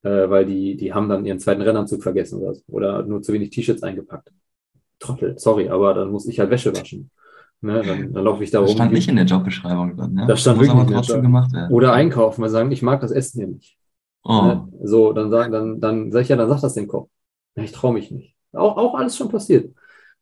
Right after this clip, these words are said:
Speaker 1: Äh, na, dann gehe ich Lebensmittel kaufen und sag dem Koch, „Hier, ich hab Lebensmittel gekauft, könntest du das bitte kochen?“ Also das, die sind auch völlig fein mit, ne? Also ich gehe nicht
Speaker 2: Hm.
Speaker 1: hin und sag,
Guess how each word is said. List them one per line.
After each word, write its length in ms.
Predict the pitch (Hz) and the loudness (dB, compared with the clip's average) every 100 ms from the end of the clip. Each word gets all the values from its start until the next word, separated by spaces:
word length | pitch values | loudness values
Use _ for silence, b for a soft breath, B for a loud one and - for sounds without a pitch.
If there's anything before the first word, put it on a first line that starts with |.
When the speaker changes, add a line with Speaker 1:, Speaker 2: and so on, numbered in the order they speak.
| - | 0
Speaker 1:
Äh, 240 | 120 123 | 4 4
na, 160 | 139 147 | 6 6
dann 120 | 139 | 6
gehe 120 | 123 | 2
ich 120 | 123 117 | 0 0
Lebensmittel 460 | 113 110 135 139 | 0 -2 -4 -2
kaufen 360 | 139 147 151 151 | 2 2 0 -4
und 420 | 139 139 143 135 | 0 0 0 -4
sag 220 | 123 139 135 | -2 -2 -2
dem 160 | 117 | -4
Koch, 220 | - 123 - | -4 -2 0
„Hier, 80 | |
ich 100 | 131 | 0
hab 80 | 120 | 2
Lebensmittel 320 | 113 120 135 | 0 0 -2
gekauft, 200 | 127 131 | -4 -4
könntest 280 | - 131 131 | -2 -2 0
du 60 | 117 | -2
das 120 | 117 | -4
bitte 180 | 117 120 | -6 -6
kochen?“ 280 | 143 135 104 | -8 -8 -8
Also 180 | 98 104 | -2 -2
das, 260 | 101 101 - | -2 -6 -8
die 120 | 107 | -2
sind 180 | 139 139 | 2 2
auch 100 | - | 4
völlig 260 | 117 110 | 2 0
fein 240 | - 127 110 | 0 2 2
mit, 140 | 95 | -2
ne? 80 | 110 | -2
Also 340 | 107 107 107 - | -2 -2 -4 -6
ich 120 | - | -2
gehe 100 | 123 | 2
nicht 80 | 110 | 4
Speaker 2:
Hm. 20 | |
Speaker 1:
hin 80 | 117 | 4
und 40 | |
sag, 180 | 113 110 | 0 -2